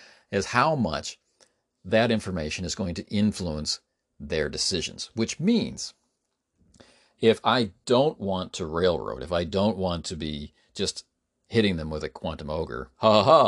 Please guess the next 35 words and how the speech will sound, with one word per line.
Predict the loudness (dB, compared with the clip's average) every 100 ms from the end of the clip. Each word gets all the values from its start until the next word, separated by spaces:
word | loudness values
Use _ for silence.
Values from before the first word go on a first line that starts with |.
| 4
ha, | -2 -8
you're | -6
gonna | -2 -2
wind | -2 -2
up | -2 -2
here | -2 0
regardless | 4 6 6 4 2
of |
what | 0 0
you | -2
do." | -2 -2 -4 _ _
If | _ _ _ -6
I | 0
don't | 2 2
want | 0 2
that | 0 0
to |
be | -6
the | -8 -6
case, | -4 -4 -4 -10 -14 _ _ _ _ _
then | -6 -4 -4 -8 -12 -4
I | -2
need | 0
to | 0
be | 2
very | 2 0
careful | -4 -4 -2 -2 -4 -4
about | -4 -6 -8 _ _
how | 0 2 2 2
I | -4 -4
shape | -4 -2 -2 -2 _ _ _ _ _ _
that | -8 -2 -2 -4
particular | -10 -8 -8 -6 -6 -6 -6
opening | -8 -6 -10 -6
scene. | -2 0 -2 -4 -10